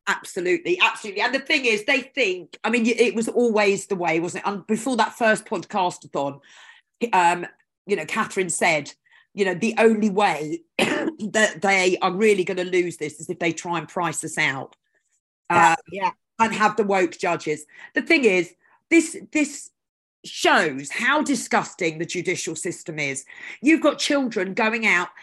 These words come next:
Speaker 1: and doing, like, lemonade sales. You've got children out there doing skate-a-thons. You've got, um, kids out there who save their tooth money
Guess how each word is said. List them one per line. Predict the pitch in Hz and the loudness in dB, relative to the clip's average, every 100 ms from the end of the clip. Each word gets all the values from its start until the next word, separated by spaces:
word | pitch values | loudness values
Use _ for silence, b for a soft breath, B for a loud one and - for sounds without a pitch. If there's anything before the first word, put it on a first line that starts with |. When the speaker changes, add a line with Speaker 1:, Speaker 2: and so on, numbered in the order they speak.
| B - | B -8
Speaker 1:
and | 202 | -4
doing, | 208 196 | 0 0
like, | 180 170 | 0 -4
lemonade | 180 190 185 185 175 - | -4 -2 -4 -4 -6 -8
sales. | - 151 139 139 123 131 - B B | -4 -2 -2 -4 -8 -12 -16 B B
You've | 220 247 | -2 2
got | 254 - - B B | 2 0 -6 B B
children | - 330 294 254 220 | 2 4 4 2 2
out | 202 - - | 2 0 -2
there | 175 175 180 B B | 0 0 -2 B B
doing | - 254 226 | -4 -2 -2
skate-a-thons. | 220 - 254 220 220 - 165 135 135 135 123 - B B | -6 -2 -2 -2 -6 -10 -6 -6 -8 -14 -16 -18 B B
You've | - 320 320 | 4 8 8
got, | 320 285 262 - - - _ _ - | 6 4 2 -4 -16 -16 _ _ 0
um, | 226 208 208 202 - | 4 4 2 0 -4
kids | - 339 - | 0 0 2
out | 247 226 | 0 2
there | 233 226 | 2 2
who | 208 262 | 2 -2
save | 233 240 240 | -2 -4 -2
their | 254 | -4
tooth | 233 339 302 240 - | -2 0 2 0 -4
money | 180 135 107 127 160 | -10 -10 -12 -14 -14